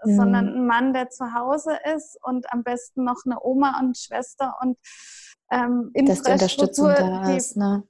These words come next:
Speaker 2: kocht
Speaker 1: Ja.
Speaker 2: und
Speaker 1: Ja.
Speaker 2: unterstützt und,
Speaker 1: Ja.
Speaker 2: ähm,
Speaker 1: Ah, ich fühl dich, ja. Also mein,
Speaker 2: <laughs>
Speaker 1: mein Mann, der konnte vier Wochen zu Hause bleiben.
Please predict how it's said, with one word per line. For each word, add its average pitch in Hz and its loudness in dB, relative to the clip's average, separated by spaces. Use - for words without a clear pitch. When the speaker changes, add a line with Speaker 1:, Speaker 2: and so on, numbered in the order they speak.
Speaker 2:
kocht 285 4
Speaker 1:
Ja. - -2
Speaker 2:
und 262 -10
Speaker 1:
Ja. - -18
Speaker 2:
unterstützt 269 -4
und, 247 -6
Speaker 1:
Ja. 196 0
Speaker 2:
ähm, 233 -10
Speaker 1:
Ah, 214 4
ich 208 0
fühl 214 6
dich, 196 4
ja. 202 6
Also 202 4
mein, 208 4
Speaker 2:
<laughs> 208 2
Speaker 1:
mein 214 2
Mann, 214 4
der 202 6
konnte 214 2
vier 208 4
Wochen 208 2
zu 233 0
Hause 220 4
bleiben. 220 4